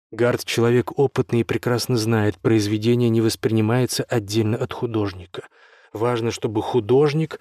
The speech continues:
а Гард это умеет, мог рассказать о зарождении идеи, творческом процессе и концепции, облачившись в джинсы и смокинг, потягивая шампанское из бокала, слегка попахивая краской и совсем чуть-чуть одеколоном.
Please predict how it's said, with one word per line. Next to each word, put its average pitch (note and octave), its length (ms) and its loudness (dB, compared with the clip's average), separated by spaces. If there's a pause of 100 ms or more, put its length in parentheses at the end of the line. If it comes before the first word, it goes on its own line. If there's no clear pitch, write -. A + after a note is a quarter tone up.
(500)
а A2 120 -6
Гард A2 240 0
это A#2 160 0
умеет, A#2+ 520 0
мог B2 320 -2
рассказать C3+ 580 0
о C#3+ 100 0
зарождении B2+ 720 0
идеи, A2 480 -2
творческом - 580 -4
процессе C3 680 -2
и - 20 -4
концепции, A#2 840 -2 (220)
облачившись A2+ 640 -2
в G2+ 60 -14
джинсы A#2 500 -2
и G#2 40 -2
смокинг, B2 640 -2 (240)
потягивая A#2+ 480 2
шампанское A#2+ 680 0
из A#2 240 -4
бокала, B2 500 -2
слегка A#2+ 380 -4
попахивая A#2+ 680 0
краской - 680 -2 (420)
и - 60 -4
совсем B2 320 2
чуть-чуть - 540 -2
одеколоном. A#2 920 0